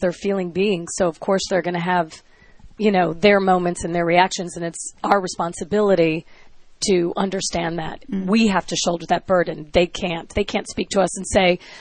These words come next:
Speaker 1: "I'm a little uncomfortable with your two-year-old. Can you please get him out? I'm nervous. I think he's gonna bite me. He's gonna,"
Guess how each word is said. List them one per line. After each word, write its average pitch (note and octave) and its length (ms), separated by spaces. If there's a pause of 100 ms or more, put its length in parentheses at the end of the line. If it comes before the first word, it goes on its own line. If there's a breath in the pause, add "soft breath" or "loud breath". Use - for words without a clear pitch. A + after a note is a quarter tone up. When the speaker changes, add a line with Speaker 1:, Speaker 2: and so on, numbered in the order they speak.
Speaker 1:
"I'm A3+ 120
a A3+ 60
little A3+ 180
uncomfortable G3 500
with F3+ 140
your F3 80
two-year-old. F3+ 460
Can F#3 100
you E3+ 80
please F3+ 300
get F#3 120
him E3+ 120
out? E3 160
I'm E3 120
nervous. E3+ 400
I F3 100
think F3 220
he's - 220
gonna F3 200
bite E3 300
me. F3+ 180
He's E3+ 100
gonna," F3+ 180